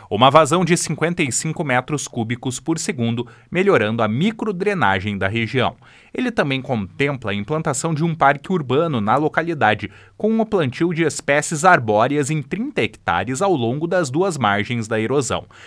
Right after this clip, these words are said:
De acordo com o engenheiro civil do I A T na região noroeste, Guilherme Winston da Silva Oliveira, além dos danos estruturais,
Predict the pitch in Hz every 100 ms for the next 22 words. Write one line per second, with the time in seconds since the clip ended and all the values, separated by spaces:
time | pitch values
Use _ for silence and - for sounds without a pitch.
0 | - - 131 127 160 170 139 143 139 143
1 | 147 135 147 - - 214 233 180 156 160
2 | 180 165 - 113 113 110 107 143 190 233
3 | - 160 147 131 180 240 269 277 262 220
4 | 175 139 - - 95 104 110 185 190 151
5 | 156 240 202 - - 101 95 104 - 180
6 | 151 110 139 196 131 123 127 - - -
7 | 196 214 226 233 151 113 160 214 180 113
8 | 98 107 - 165 - 208 123 117